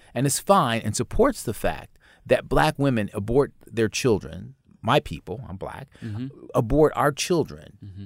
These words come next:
Speaker 1: at a much higher rate than the rest, then basically society is basically saying that on average,
Speaker 2: Mm-hmm.
Speaker 1: that a black child coming into the world,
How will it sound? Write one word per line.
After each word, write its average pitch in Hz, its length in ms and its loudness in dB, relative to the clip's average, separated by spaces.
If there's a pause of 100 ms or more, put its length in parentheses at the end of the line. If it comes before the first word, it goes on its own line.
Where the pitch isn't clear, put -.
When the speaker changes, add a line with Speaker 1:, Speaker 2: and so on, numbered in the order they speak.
(140)
Speaker 1:
at 139 80 6
a 131 60 6
much 156 280 4
higher 139 380 4
rate 110 480 -2
than 107 220 0
the 101 80 4
rest, 101 360 2
then 120 120 4
basically 151 540 4
society 165 720 4
is 104 100 2
basically 98 260 -2
saying 87 320 -4
that 90 140 -10 (220)
on 151 200 2
average, 107 640 0
Speaker 2:
Mm-hmm. 98 140 -8 (500)
Speaker 1:
that 139 140 6
a 131 60 4
black 127 380 2
child 131 460 4
coming 110 320 -2
into 104 220 -4
the 107 100 0
world, 85 420 -4